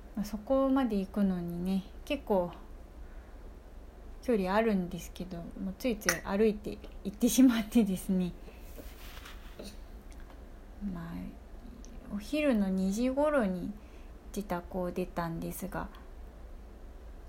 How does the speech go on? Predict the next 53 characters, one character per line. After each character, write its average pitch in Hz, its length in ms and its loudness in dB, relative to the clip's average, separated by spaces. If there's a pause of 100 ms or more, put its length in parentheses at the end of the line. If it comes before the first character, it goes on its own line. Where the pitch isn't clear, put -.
(260)
ま 208 80 -4
あ、 - 20 -2
家 202 240 4
に 220 140 4
着 226 260 2
い 208 40 -2
た 175 160 -2
の 160 160 -6
は 160 60 -6
も 165 160 -6
う - 20 -6
夕 175 180 -2
方 196 300 2
の 190 160 4
六 175 320 -2
時 - 120 -8
み - 120 -8
た - 140 -14
い - 160 -16
な 175 80 -6
ね、 185 140 -6 (1900)
結 208 200 -8
構 - 240 -2 (680)
頑 185 200 -4
張 214 80 2
っ 208 40 -2
て - 360 -6 (240)
お - 60 -12
散 170 360 -8
歩 180 180 0
を 180 100 2
し - 80 -8
て 175 340 -2
し - 200 -8
ま 190 120 -4
い 170 120 -8
ま 175 120 -8
し - 120 -10
た。 - 200 -6 (1400)
え 233 40 -2
ー、 202 360 -2 (320)
博 - 220 -6
士 202 140 -2
ち 190 120 -4
ゃ 170 80 -4
ん 170 140 -6
も 165 80 -6
ね、 175 180 -2 (1400)
途 208 100 -4
中 208 320 2
ち - 100 -4
ょ 196 40 0
っ - 40 -6